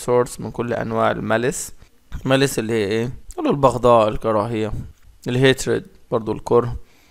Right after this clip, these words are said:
vices و vice اللي هي فحشاء. By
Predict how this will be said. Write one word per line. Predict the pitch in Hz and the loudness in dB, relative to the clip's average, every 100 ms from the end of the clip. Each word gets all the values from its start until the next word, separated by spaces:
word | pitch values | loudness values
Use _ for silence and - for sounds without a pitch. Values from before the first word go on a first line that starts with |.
| _ _ - | _ _ -4
vices | 120 120 120 - 113 104 - - - - | 6 6 6 2 -2 -2 -12 -18 -16 -6
و | 110 110 110 123 - - - - - - - - | -2 0 0 -4 -14 -20 -20 -20 -20 -18 -10 -6
vice | 123 127 120 120 - | 0 4 6 4 0
اللي | 110 | -2
هي | 113 107 98 - - | 0 0 -2 -12 -16
فحشاء. | - 117 - 135 113 - - - - - - - - | -8 -4 2 4 4 2 -12 -20 -20 -20 -20 -10 0
By | 113 | 0